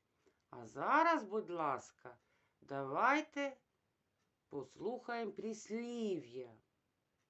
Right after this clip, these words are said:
Весна красна квітами, а осінь плодами. Осінь усьому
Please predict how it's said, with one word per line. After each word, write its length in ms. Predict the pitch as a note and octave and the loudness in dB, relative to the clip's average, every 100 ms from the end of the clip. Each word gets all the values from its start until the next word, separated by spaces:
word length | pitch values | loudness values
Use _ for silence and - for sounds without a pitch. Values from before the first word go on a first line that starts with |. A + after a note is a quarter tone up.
| _ _ _ _ _ _ _ _ _ - | _ _ _ _ _ _ _ _ _ -20
Весна 800 | B2 D#3+ F3 F3 F3+ F#3 E3+ C#3+ | -6 -2 0 -2 -2 4 4 4
красна 920 | - C3 B2 - - C#3 F3+ C#4+ D#4+ - _ | -2 -10 -10 -12 -10 -2 2 2 0 -6 _
квітами, 1040 | - D#3+ G#3 F#3+ D3 C3+ B2+ B2+ A#2 A2 G#2 _ _ _ _ | -12 -6 -2 -2 -4 -6 -8 -8 -12 -16 -20 _ _ _ _
а 240 | - A#2 A2 - | -10 -8 -8 -8
осінь 880 | A#2 A2 A2 G#2+ - - A#3 G#3+ - _ _ | -8 -4 -4 -6 -10 -8 -6 -8 -14 _ _
плодами. 920 | G3 B3+ E4 D4 A#3 G#3+ A3 A#3 A3+ - _ _ _ _ _ _ _ _ _ _ _ _ _ _ _ - | 0 2 4 6 8 8 4 -2 -10 -20 _ _ _ _ _ _ _ _ _ _ _ _ _ _ _ -8
Осінь 840 | - D#4 G4+ G4 - G#3+ D#3+ C#3 _ | 0 4 6 4 0 0 0 -4 _
усьому 880 | F#3 A3+ - - G#3+ F3+ D3 C#3 C3+ | -6 -4 -6 2 6 6 4 -4 -8